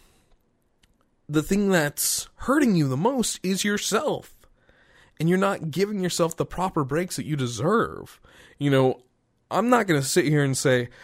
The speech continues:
"Oh, I wanted to have a whole, you know, job change because of, you know, not being able to grow or do things." But when I allowed myself the chance to just get away from everything, all of a sudden,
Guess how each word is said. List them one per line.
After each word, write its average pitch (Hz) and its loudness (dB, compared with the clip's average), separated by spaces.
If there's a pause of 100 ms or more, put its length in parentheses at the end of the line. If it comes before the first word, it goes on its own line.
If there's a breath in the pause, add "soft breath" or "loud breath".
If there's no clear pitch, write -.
(180 loud breath)
"Oh, 170 8
I 147 8
wanted 151 4
to 123 4
have 131 -2
a 113 -4
whole, 139 2
you 123 -4
know, 110 -4
job 131 -2
change 107 -6 (440 soft breath)
because 123 2 (100)
of, 113 -2
you 127 -4
know, 120 -2
not 135 0
being 127 -2
able 123 -2
to 110 -6
grow 139 0
or 120 0 (100)
do 214 -2
things." 101 -8 (580 loud breath)
But 156 2 (520)
when 160 2
I 170 2
allowed 160 0
myself 139 -2
the - -8
chance 147 -2
to 127 -6
just 117 -10
get 147 -6
away 147 -2
from 170 -2
everything, - -10 (840 soft breath)
all 190 2
of 185 -6
a 175 2
sudden, 139 -2